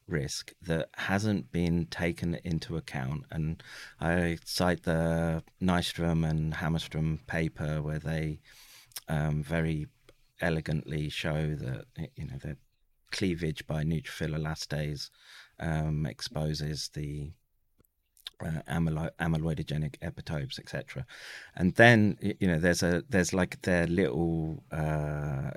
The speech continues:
lickspittle head of that group. His name is Ian Copeland. And I got into a space with him, right? And they're, they're trying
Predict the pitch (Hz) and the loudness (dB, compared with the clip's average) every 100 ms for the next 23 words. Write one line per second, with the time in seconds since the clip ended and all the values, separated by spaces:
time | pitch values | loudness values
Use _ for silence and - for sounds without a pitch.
0 | - 69 85 - - 78 62 78 87 82 | -10 -4 -4 -4 -2 -2 0 0 2 2
1 | 78 76 69 - 82 73 - 80 85 80 | 0 -2 -4 -2 0 0 -4 -6 -2 0
2 | 78 71 73 82 78 78 82 80 - 65 | 0 0 -2 0 0 -2 -2 -2 -2 -4
3 | 71 - - - - - - - - - | -4 -8 -20 -20 -20 -18 -18 -18 -20 -16
4 | - 87 85 82 82 80 80 76 - _ | -2 4 6 6 6 4 2 0 -8 _
5 | _ _ _ - 90 90 90 82 90 85 | _ _ _ 0 4 6 4 4 2 2
6 | 87 82 87 80 - 87 85 - - 78 | 2 0 0 -2 0 0 2 -2 -2 -4
7 | - 131 92 76 73 85 82 - 87 85 | 2 4 4 2 0 0 -2 -6 -2 0
8 | 85 82 80 - - - 85 87 87 87 | 2 4 2 -2 -16 -4 2 4 4 2
9 | 85 - - - - - 95 92 - 90 | -2 -10 -20 -18 -10 4 6 6 4 4
10 | 90 85 82 82 | 6 4 4 2